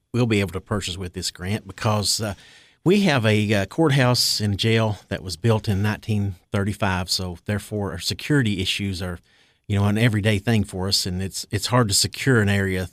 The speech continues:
that, of that age. So this will enable us to purchase some, uh, uh, a panic button that will go directly to the sheriff's office, uh, bulletproof bench for the, the judges, an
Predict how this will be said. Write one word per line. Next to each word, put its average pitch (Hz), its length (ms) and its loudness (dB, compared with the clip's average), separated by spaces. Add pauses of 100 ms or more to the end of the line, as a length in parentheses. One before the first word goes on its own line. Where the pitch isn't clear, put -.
that, 101 180 0 (180)
of 101 160 -2
that 104 200 2
age. 101 280 -2
So 92 300 0 (480)
this 160 180 4
will 160 100 4
enable 127 320 6
us 117 140 4
to 107 140 0
purchase 113 360 0
some, 101 280 2 (420)
uh, 98 260 -2 (340)
uh, 110 280 0 (480)
a - 80 -6
panic 147 340 2
button 127 360 4
that 113 180 4
will 110 100 0
go 117 180 4
directly 113 380 2
to 113 140 2
the 107 100 0
sheriff's 110 380 0
office, 110 520 2
uh, 92 260 -2 (100)
bulletproof 117 520 0
bench 110 520 0 (240)
for 104 180 0
the, 98 280 -2 (160)
the 98 80 -4
judges, 107 540 -2 (480)
an 95 300 0